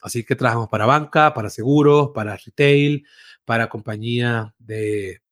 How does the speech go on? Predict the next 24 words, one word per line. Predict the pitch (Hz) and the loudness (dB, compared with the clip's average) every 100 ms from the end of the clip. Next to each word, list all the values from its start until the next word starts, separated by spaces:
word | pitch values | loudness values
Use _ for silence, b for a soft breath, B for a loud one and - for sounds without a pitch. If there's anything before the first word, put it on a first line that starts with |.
| _ | _
manufactura. | 123 113 107 - 151 139 139 - _ b b b b b _ | -8 -6 -8 0 2 4 0 -6 _ b b b b b _
Y | 131 143 - _ _ _ _ - | -4 -2 -4 _ _ _ _ 0
voy | 190 | 0
a | |
contar | 208 160 156 156 | 2 0 2 4
dos | 151 - | 2 2
casos | 147 135 104 - | 0 0 -8 -14
que | - 117 | -8 -8
son | - 123 | -4 -4
muy | 131 143 | -2 -2
interesantes. | 131 113 104 - 101 _ - - _ _ _ _ _ _ _ _ _ _ _ _ | -2 -4 -8 -10 -14 _ -20 -20 _ _ _ _ _ _ _ _ _ _ _ _
No | 127 131 | -2 2
puedo | 151 | 4
decir | 139 143 | 4 0
el | 139 131 | 2 2
nombre | 127 | 2
de | 131 | 0
los | 117 | 0
clientes | 135 160 - | -2 -2 -4
para | 113 98 98 - | -6 -10 -12 -14
de-, | 107 | -16
dejarlo | 107 95 117 120 | -12 -6 -2 -2
de | 117 | -2
forma | 107 120 113 123 120 107 | -4 -6 -4 -2 -2 -4